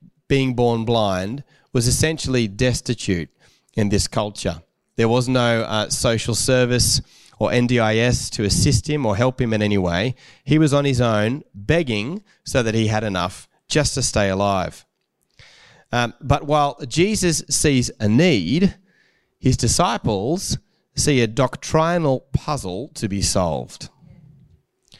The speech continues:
Whose sin caused this man's blindness? How many times do we miss someone's need because we are too busy trying to work out why it happened?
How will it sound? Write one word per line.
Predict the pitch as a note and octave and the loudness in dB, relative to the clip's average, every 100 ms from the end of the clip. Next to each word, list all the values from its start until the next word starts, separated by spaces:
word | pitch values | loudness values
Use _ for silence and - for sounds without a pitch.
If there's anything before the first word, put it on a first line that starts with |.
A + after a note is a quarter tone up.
| _ _ _ | _ _ _
Whose | - F#3+ G3+ | 2 2 2
sin | - F#3 E3 D3+ D3+ - | 0 0 2 0 -4 -8
caused | - D#3 D3+ C#3+ C#3+ C3 - | -4 0 2 2 0 -2 -6
this | A#2 A#2+ - - | 0 0 0 -6
man's | A2+ G#2 G2+ G2 F#2+ - - | -2 0 2 0 -4 -10 -10
blindness? | F#2+ F#2+ F#2+ G2 F#2+ D#2 - - - _ _ _ _ _ _ _ - | -2 0 2 0 -2 -2 -2 -4 -6 _ _ _ _ _ _ _ -2
How | C#3+ G3 | 0 0
many | A3 F3 | -4 -4
times | D#3 C#3+ B2 A2+ | 0 0 0 -4
do | - B2 | -4 0
we | A2+ | 0
miss | A2+ B2+ C3 - - | 2 2 2 -2 -4
someone's | - - A2+ A2 G#2 G2 F#2+ | -2 0 2 2 0 0 -4
need | G#2 G#2 G2+ F#2+ F#2+ | -2 0 2 0 -2
because | G2+ G#2 G2 | -2 -2 0
we | G2+ | 0
are | F#2+ | 0
too | - C#3 B2 | 0 0 2
busy | A2+ G2+ F#2+ | 2 0 -2
trying | A#2 G2+ | 0 0
to | F#2 | 0
work | F#2 F#2+ F#2+ | 0 0 0
out | G2 F#2 E2+ | 0 -2 -2
why | F#2 F#2 F2 | -2 0 0
it | E2+ | -2
happened? | G2 G2 F2 C#2+ - - | -4 -4 -6 -6 -2 -2